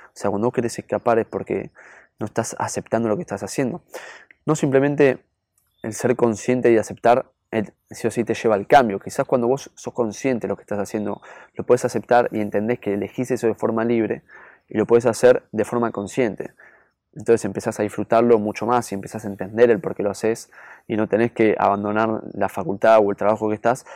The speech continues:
porque simplemente empezás a trabajar de forma más consciente y disfrutarlo, porque decís, "Está bien, yo tengo mucho que aprender acá, me gusta este tema y hoy elijo de forma consciente y libre dedicar mi tiempo y energía en esto". Pero si hoy no lo estás haciendo y de esa manera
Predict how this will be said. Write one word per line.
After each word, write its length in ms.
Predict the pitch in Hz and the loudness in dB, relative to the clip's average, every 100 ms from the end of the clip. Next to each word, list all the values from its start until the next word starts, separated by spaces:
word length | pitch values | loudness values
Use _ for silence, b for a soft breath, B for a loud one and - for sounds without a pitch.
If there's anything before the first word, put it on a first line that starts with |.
| B - | B -4
porque 140 | 104 | -4
simplemente 420 | - 107 113 110 | -4 0 0 2
empezás 420 | 107 - 104 113 120 | -4 -4 -4 -2 -4
a 80 | |
trabajar 400 | - 104 101 110 | 0 0 2 0
de 80 | 110 | 0
forma 200 | - 110 | -2 -4
más 120 | 107 | -4
consciente 400 | - 104 120 - | -6 -8 -6 -2
y 60 | 113 | -2
disfrutarlo, 560 | 107 - 101 - 113 104 | -2 -8 2 2 4 0
porque 160 | 98 | 0
decís, 220 | 101 117 - B | 0 -6 -6 B
"Está 120 | - | -2
bien, 220 | 151 120 - | 0 0 -4
yo 260 | 151 - 123 | -16 -4 2
tengo 160 | 123 | 2
mucho 260 | 120 135 139 | 2 -2 0
que 100 | 120 | 0
aprender 300 | 117 117 123 | 0 0 2
acá, 240 | 120 131 | 4 2
me 140 | 127 98 | 0 0
gusta 300 | 123 135 120 | 0 0 -2
este 160 | 117 | -2
tema 340 | 113 127 123 123 B B _ - | 0 0 0 -6 B B _ -12
y 200 | 104 107 | 0 2
hoy 100 | 107 - | 2 -2
elijo 500 | - 104 135 147 110 | -4 0 2 2 0
de 80 | 107 | -2
forma 280 | - 113 110 | -4 -6 -4
consciente 440 | 101 - 117 107 | -8 -6 -6 -4
y 40 | 107 | 0
libre 340 | 120 123 120 | 2 2 2
dedicar 280 | 107 - 107 | 0 -2 -4
mi 160 | 104 104 | -4 -6
tiempo 340 | - 113 110 | -2 -2 0
y 60 | 107 | -2
energía 340 | 98 101 117 | -2 -4 -4
en 80 | 110 | -2
esto". 300 | 131 - - B B B B B B - | -4 -6 -20 B B B B B B -6
Pero 160 | 95 | -6
si 180 | - 104 | -2 2
hoy 100 | 127 | 4
no 100 | 131 | 4
lo 60 | 117 | 0
estás 200 | 120 113 | -2 -4
haciendo 540 | 110 127 110 117 151 B B B _ _ | -2 0 0 -2 -6 B B B _ _
y 140 | 104 104 | -2 2
de 100 | 113 | 2
esa 160 | 131 | 2
manera 500 | 113 117 113 107 - | 2 2 2 0 -4